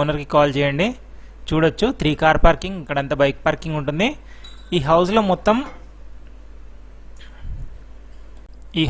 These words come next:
హౌస్లో మొత్తం తొమ్మిది సింగిల్ బెడ్‌రూమ్లు, నైన్ సింగిల్ బెడ్‌రూమ్స్ వస్తాయి, మూడు డబుల్ బెడ్‌రూమ్లు అండి, త్రీ డబుల్ బెడ్‌రూమ్స్ వస్తాయి. ఇక్కడ చూడొచ్చు సంపు ఉంటుంది.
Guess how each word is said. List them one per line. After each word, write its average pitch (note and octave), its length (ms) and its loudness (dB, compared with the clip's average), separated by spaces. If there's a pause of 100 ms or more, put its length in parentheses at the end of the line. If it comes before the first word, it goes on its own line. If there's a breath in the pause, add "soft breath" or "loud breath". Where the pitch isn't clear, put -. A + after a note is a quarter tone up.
హౌస్లో E3+ 400 6
మొత్తం F#3+ 260 4 (680)
తొమ్మిది E3+ 360 4
సింగిల్ F3+ 300 0
బెడ్‌రూమ్లు, F#3 440 2 (360)
నైన్ F3 280 0
సింగిల్ E3+ 300 0
బెడ్‌రూమ్స్ E3+ 340 -2
వస్తాయి, D#3+ 380 -2 (580 loud breath)
మూడు F#3+ 200 4 (100)
డబుల్ D#3 260 6
బెడ్‌రూమ్లు C3+ 380 2
అండి, C#3 160 -2 (180)
త్రీ C#3 120 4 (160)
డబుల్ C3+ 280 0
బెడ్‌రూమ్స్ C3+ 380 -2
వస్తాయి. C3+ 340 -4 (520 soft breath)
ఇక్కడ D3+ 160 -2 (100)
చూడొచ్చు D3 300 0 (100)
సంపు D#3+ 340 0
ఉంటుంది. C#3+ 240 -4